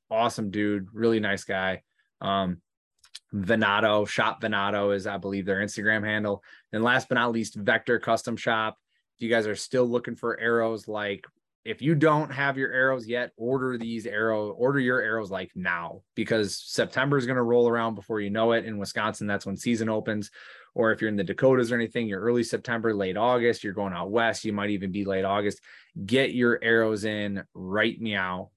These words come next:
because they're gonna be sold out, or they're not gonna have 'em, or you're gonna be late and you're not gonna be tuned up, and your arrow broadheads are gonna fly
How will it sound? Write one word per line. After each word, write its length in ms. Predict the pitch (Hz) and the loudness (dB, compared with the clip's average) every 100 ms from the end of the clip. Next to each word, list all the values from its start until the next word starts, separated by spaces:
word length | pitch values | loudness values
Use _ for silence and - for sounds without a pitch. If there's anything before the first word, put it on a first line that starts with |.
| - | -10
because 840 | 101 87 104 101 98 95 90 - _ _ _ _ - | -8 -2 2 4 2 0 -4 -10 _ _ _ _ -2
they're 160 | 117 | 2
gonna 140 | 117 120 | 4 2
be 140 | 107 | 0
sold 300 | - 131 139 | 4 4 6
out, 320 | 120 117 117 - _ - | 4 2 2 -4 _ -10
or 220 | 107 101 | -4 -4
they're 100 | 101 | -2
not 160 | 110 | -4
gonna 180 | 113 117 | -2 -4
have 300 | 104 104 107 | -2 0 -2
'em, 320 | 104 104 101 | -4 -6 -6
or 80 | 92 | -8
you're 120 | 85 | -6
gonna 180 | 92 107 | -4 -2
be 100 | 104 | -2
late 400 | 101 101 101 101 | -2 0 0 0
and 80 | 98 | -4
you're 80 | 92 | -4
not 180 | 95 95 | -4 -2
gonna 120 | 104 | -4
be 100 | 101 | -4
tuned 320 | - 110 104 | -2 -2 0
up, 300 | 101 98 95 | 0 -2 -2
and 120 | 95 | -6
your 140 | 87 92 | -2 2
arrow 200 | 110 104 | 2 2
broadheads 580 | 92 110 120 120 117 110 | 0 2 4 4 2 0
are 80 | |
gonna 140 | 107 98 | -2 -2
fly 500 | - 120 110 107 | -2 0 2 0